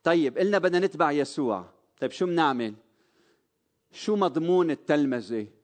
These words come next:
قال: "وعمدوهم باسم الآب والابن والروح القدس". عمدوهم باسم، هيدي اللفظة بحرف الجر بي. باليوناني في كلمتين ممكن واحد يستخدمهم، من-،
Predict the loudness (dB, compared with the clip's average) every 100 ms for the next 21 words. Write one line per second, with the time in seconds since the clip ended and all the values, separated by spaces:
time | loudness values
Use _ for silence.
0 | _ -2 0 0 -4 -14 _ _ -2 0
1 | 0 0 2 0 2 0 0 -6 _ _
2 | -8 -4 -2 0 2 2 0 -4 -2 -2
3 | -2 -2 -4 -6 -6 -8 -8 -20 _ _
4 | _ _ _ _ _ _ _ _ _ _
5 | _ _ _ _ _ -4 0 0 2 0
6 | 0 -4 -2 -2 -2 -4 -2 -2 0 2
7 | 2 -2 -2 -6 -2 -4 -2 -4 -4 -6
8 | -2 -2 -2 -6 -6 -4 -2 0 0 0
9 | -2 -4 -4 -4 -2 -2 0 -2 -4 -10
10 | _ _ _ -6 -4 -2 -2 -2 -4 -6
11 | -8 -10 -10 -8 -2 -2 -2 -6